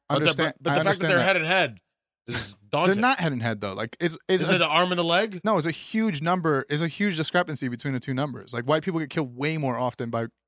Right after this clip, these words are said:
Speaker 2: police officers.
Speaker 1: That, I mean, there's
Speaker 2: Now, you
Speaker 1: some
Speaker 2: also
Speaker 1: crazy
Speaker 2: watch
Speaker 1: white
Speaker 2: shit
Speaker 1: people
Speaker 2: like
Speaker 1: out there.
Speaker 2: Cops, and you see, like, white people, like, on meth, like, fucking take off <laughs> running down the street. So
Speaker 1: There's
Speaker 2: it's like,
Speaker 1: actually
Speaker 2: I understand it.
Speaker 1: They're, like, the most dangerous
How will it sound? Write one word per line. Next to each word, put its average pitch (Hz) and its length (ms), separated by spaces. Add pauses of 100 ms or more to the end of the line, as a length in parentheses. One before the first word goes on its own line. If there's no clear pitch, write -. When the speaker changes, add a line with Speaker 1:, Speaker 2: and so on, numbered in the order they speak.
Speaker 2:
police 135 280
officers. 107 360 (320)
Speaker 1:
That, 226 120
I 240 80
mean, 277 160
there's 262 100
Speaker 2:
Now, 226 80
you 233 100
Speaker 1:
some 262 80
Speaker 2:
also 262 160
Speaker 1:
crazy 220 100
Speaker 2:
watch 220 140
Speaker 1:
white 247 140
Speaker 2:
shit 233 100
Speaker 1:
people 214 100
Speaker 2:
like 165 120
Speaker 1:
out 127 40
there. 147 100
Speaker 2:
Cops, - 220
and 151 120
you 139 80
see, 165 120
like, 147 180
white 135 160
people, 135 200
like, 123 200
on 127 140
meth, 127 240
like, 123 140
fucking 131 380
take 160 280
off 135 160
<laughs> - 20
running 139 220
down 180 160
the 160 80
street. - 400
So 214 80
Speaker 1:
There's 247 140
Speaker 2:
it's - 20
like, 302 120
Speaker 1:
actually 262 280
Speaker 2:
I 196 80
understand 202 460
it. 175 140 (180)
Speaker 1:
They're, 220 160
like, 196 320
the 196 80
most 208 240
dangerous 214 480